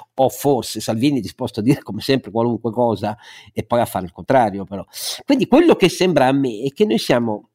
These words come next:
questa volta non per critiche esterne che valgono zero,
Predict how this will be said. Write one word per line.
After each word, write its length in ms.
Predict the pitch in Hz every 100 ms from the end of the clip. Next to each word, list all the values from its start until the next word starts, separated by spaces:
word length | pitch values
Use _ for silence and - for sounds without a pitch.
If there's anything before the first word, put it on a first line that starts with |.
| _
questa 180 | 165 190
volta 400 | 214 - 190 185 190
non 320 | 214 233 196
per 140 | 170
critiche 340 | - 143 135 123
esterne 500 | 117 113 90 - 120
che 160 | 127
valgono 460 | 113 117 107 104 101
zero, 240 | 95 90